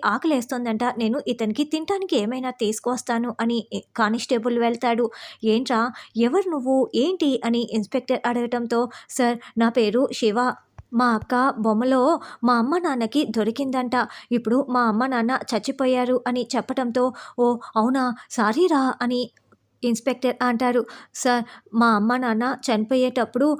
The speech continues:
ఈ బొమ్మని మా అక్కకి చేర్చమని చెప్పారు. అదే మా అమ్మ నాన్న చివరి కోరిక. ఈ బొమ్మ మా అక్కకి చాలా స్పెషల్. అందుకే నేను ఈ బొమ్మని మా అక్కకి చేర్చటానికి వచ్చాను" అని శివ చెప్పటంతో, "అసలు ఏముంది ఈ బొమ్మలో అంత స్పెషల్?" అని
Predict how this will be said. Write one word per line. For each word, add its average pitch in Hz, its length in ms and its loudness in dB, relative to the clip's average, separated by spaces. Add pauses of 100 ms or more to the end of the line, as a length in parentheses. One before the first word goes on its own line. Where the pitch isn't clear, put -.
(120)
ఈ 254 120 0
బొమ్మని 226 420 0 (120)
మా 254 160 0
అక్కకి 330 300 -4
చేర్చమని 262 540 -2
చెప్పారు. 240 480 0
అదే 330 220 2 (120)
మా 262 180 2
అమ్మ 214 180 0
నాన్న 240 280 0 (120)
చివరి 233 340 -2
కోరిక. 247 340 0 (500)
ఈ 240 80 2
బొమ్మ 214 280 2 (220)
మా 247 180 2
అక్కకి 254 340 0 (120)
చాలా 240 300 0
స్పెషల్. 240 460 -2 (260)
అందుకే 311 420 0
నేను 233 220 4 (100)
ఈ 262 80 2
బొమ్మని 220 380 2 (100)
మా 254 160 0
అక్కకి 381 300 -2
చేర్చటానికి 262 640 -2
వచ్చాను" 240 460 0 (100)
అని 233 260 2
శివ 214 220 -2
చెప్పటంతో, 240 600 -2 (360)
"అసలు 233 300 2 (100)
ఏముంది 339 440 2 (120)
ఈ 254 100 2
బొమ్మలో 226 420 2 (100)
అంత 247 200 -2
స్పెషల్?" 247 560 -2
అని 233 220 0